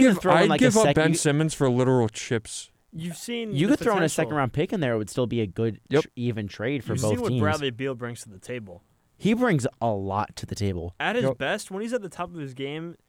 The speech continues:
Speaker 3: there's not many guards that play better basketball than him. There's,
Speaker 1: Hundred percent.
Speaker 3: I could count on one hand.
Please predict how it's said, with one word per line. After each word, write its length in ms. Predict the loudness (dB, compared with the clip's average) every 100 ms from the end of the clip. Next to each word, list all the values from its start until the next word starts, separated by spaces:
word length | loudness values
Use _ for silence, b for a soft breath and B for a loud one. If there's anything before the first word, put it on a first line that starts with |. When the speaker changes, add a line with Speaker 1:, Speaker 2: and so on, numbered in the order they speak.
| _ _ _ -8
Speaker 3:
there's 280 | -4 -4
not 200 | -4 -4
many 180 | -4 -8
guards 400 | -6 -4 -4 -6
that 120 | -12 -14
play 160 | -12
better 220 | -10 -12 -12
basketball 520 | -14 -16 -16 -20 -20
than 160 | -20 -20
him. 220 | -20 -12
There's, 320 | -8 -6 -6
Speaker 1:
Hundred 120 | -8 -10
percent. 40 | -10
Speaker 3:
I 100 | -12
could 120 | -10
count 200 | -6 -6
on 280 | -6 -10 -10
one 180 | -8 -8
hand. 320 | -8 -14 -16